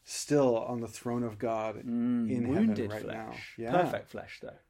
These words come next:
Speaker 1: Perfect, glorified, yet wounded. Still.
Speaker 2: Yeah. It tells us a lot about
Speaker 1: That's saying a lot in there. <laughs>
Speaker 2: Yeah, that's not just you going to your office.
Speaker 1: No, it's not.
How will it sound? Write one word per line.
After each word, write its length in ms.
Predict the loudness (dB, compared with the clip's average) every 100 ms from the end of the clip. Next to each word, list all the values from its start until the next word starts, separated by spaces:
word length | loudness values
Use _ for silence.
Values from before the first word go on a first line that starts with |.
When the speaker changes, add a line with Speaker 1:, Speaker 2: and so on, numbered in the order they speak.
| _ _ 0
Speaker 1:
Perfect, 540 | 2 4 2 2 -12
glorified, 800 | -2 2 4 2 2 4 4 0 _
yet 300 | 0 0 -2 _ -14
wounded. 460 | -12 -10 -12 -16 _ _ _ _ _ _ _
Still. 280 | -14 -10 -8
Speaker 2:
Yeah. 220 | -8 -12 -16 _ _
It 100 | -12
tells 260 | 4 4 4
us 100 | -2
a 40 |
lot 160 | 0 2
about 120 | 6
Speaker 1:
That's 160 | 6 10
saying 240 | 10 10
a 40 | 2
lot 240 | -4 -10 -4
in 120 | -2
there. 180 | -2 -4 -2 4
<laughs> 240 | 4 2 _ _ -20 -20 _ -8 6
Speaker 2:
Yeah, 120 | 6
that's 160 | 8
not 240 | 6 4 4
just 200 | -2 0
you 120 | 0
going 180 | 0 0
to 80 | 0
your 140 | 0
office. 560 | -2 -6 -14 -14 -20 -2
Speaker 1:
No, 280 | 0 2 -2
it's 160 | -10 -8
not. 180 | -10